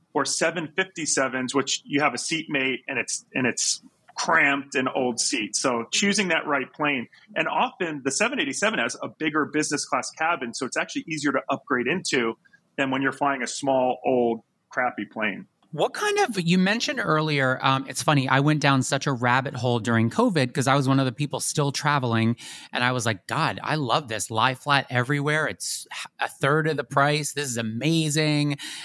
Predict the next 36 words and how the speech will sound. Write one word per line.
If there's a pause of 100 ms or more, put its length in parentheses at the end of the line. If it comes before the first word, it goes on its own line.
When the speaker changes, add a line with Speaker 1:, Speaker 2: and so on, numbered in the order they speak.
(120)
Speaker 2:
And,
you
know,
it
can't
go
backwards
now
and
tickets
are
back
to
normal." (480)
That
was
a
trend
then.
What
kind
of
travel
trends
are
you
seeing
right
now?
You
kind
of
alluded
to
people
splurging.